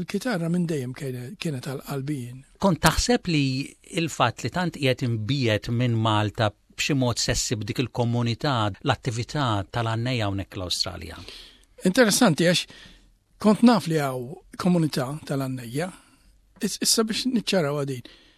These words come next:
Speaker 1: Il-komunità tal-għannejja minn dejjem kienet waħda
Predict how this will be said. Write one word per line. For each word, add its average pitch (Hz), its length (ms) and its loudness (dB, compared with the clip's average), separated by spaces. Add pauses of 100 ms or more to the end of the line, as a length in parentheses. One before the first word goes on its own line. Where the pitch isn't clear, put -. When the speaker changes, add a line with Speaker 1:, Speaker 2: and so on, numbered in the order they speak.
(280)
Speaker 1:
Il-komunità 233 560 4
tal-għannejja 185 560 2
minn 185 160 4
dejjem 135 480 -2
kienet 139 440 -4 (280)
waħda 180 500 0